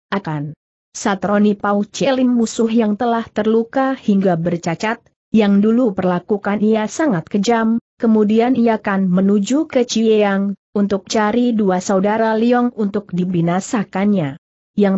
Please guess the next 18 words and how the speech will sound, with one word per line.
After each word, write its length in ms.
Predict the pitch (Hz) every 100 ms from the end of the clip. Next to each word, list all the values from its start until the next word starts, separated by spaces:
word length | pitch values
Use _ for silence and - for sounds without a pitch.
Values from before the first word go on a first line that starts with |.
| 208
terakhir 320 | 180 180 175
ia 240 | 226 208 196
hendak 320 | 208 202 202
berangkat 480 | 214 226 202 190 196
ke 160 | - 240
Sucoan 560 | 254 254 240 190 185
Utara 400 | 185 180 214 220 220
guna 320 | 214 220 202
cari 320 | 196 269 233 214
Pau 320 | - 202 202
Chin 320 | - 277 269
Hui. 320 | 226 165 143 - _ _ -
Ia 240 | 254 254 254
sudah 400 | - 247 247 247
janji 480 | 214 247 240 247
pada 320 | 233 214 240 247
Lu 160 | 240
Chie 400 | 208 208 214 208